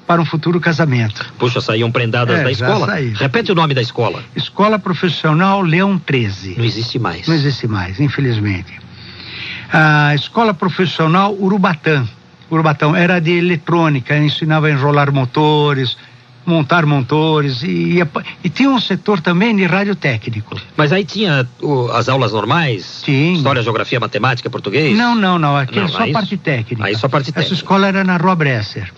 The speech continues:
Speaker 2: Tá.
Speaker 1: À noite, principalmente, e lotada, hein?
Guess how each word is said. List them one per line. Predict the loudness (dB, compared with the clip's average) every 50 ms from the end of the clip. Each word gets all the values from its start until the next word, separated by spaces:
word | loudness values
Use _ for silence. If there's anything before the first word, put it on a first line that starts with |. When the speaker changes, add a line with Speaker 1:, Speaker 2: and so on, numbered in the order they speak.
| -14 -8
Speaker 2:
Tá. | -6 -4 -4 -4 -2 0
Speaker 1:
À | 2
noite, | 2 4 4 4 2 0 -2 -4
principalmente, | -6 -6 -6 -4 -4 -4 -4 -2 0 0 0 0 0 2 2
e |
lotada, | 2 2 2 0 0 -2 -2 0 0 0 -2
hein? | -2 -2